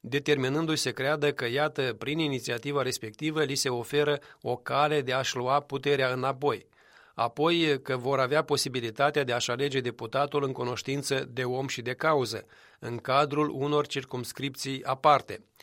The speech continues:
Că anume votul uninominal va asigura o mai bună selecție a corpului deputaților. Și nu în ultimul rând, se sugerează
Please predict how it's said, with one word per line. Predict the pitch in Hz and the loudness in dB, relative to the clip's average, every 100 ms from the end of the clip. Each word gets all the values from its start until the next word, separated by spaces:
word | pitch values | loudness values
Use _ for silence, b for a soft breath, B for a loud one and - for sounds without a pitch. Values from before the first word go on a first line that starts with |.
| b b b b b | b b b b b
Că | - | -2
anume | 123 127 160 165 | 0 0 0 0
votul | 117 131 165 156 | 0 0 0 0
uninominal | 139 139 131 123 113 123 147 151 | 0 0 0 0 0 2 2 2
va | 123 | 0
asigura | 123 - 117 120 131 143 - | 0 -2 -4 0 4 4 2
o | 135 | -2
mai | 135 127 117 | -2 -2 -2
bună | 117 160 147 | -4 0 2
selecție | - 127 127 143 - 143 135 139 | 2 0 0 -2 -2 -4 0 0
a | 117 | -2
corpului | - 135 131 127 | -2 -4 -4 -4
deputaților. | 123 120 127 135 - 113 101 _ b b b | -4 -4 2 2 2 -6 -10 _ b b b
Și | - 135 | -6 0
nu | 170 | 2
în | 170 | 4
ultimul | 147 151 135 120 | 2 2 0 0
rând, | 120 151 143 | 0 -2 -2
se | 135 | -2
sugerează | 127 120 113 127 143 135 147 | -2 -4 -2 0 2 2 0